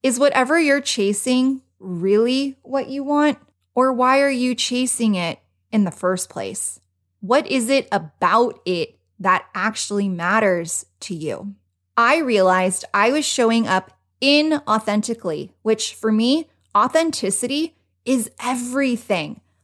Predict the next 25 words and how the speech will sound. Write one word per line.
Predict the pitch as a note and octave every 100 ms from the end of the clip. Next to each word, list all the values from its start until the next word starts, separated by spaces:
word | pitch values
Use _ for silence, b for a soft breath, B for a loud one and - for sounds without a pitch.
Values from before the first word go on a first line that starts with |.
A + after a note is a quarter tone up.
| _ -
I'm | D4+
an | G4+
open | - C#4 B3 A#3+ G#3
book. | - G3+ B3 F#3 -
You | A3
ask | D4 D4 C#4+ -
me | D#4+ D#4+
anything, | G#3 A3+ C#4+ E4 E4 E4+
I | A#3+ C4+
am | D4+ C4+
open | - B3+ C4 C#4
and | B3+ G3+ F#3
willing | G3+ A#3+ B3 A3+
to | G3
share | - G#3 G#3 F3 E3+ b b
the | A3
good, | F#3 C4 C4+ G3+
the | G#3+
bad, | G#3+ A3 A3+
the | G#3+ -
ugly, | G3+ G#3+ G#3
the | F#3 E3+
mistakes, | E3+ - - A#3+ A#3+ -
the | - F3
lessons. | F3+ - - G3+ F#3+ F3+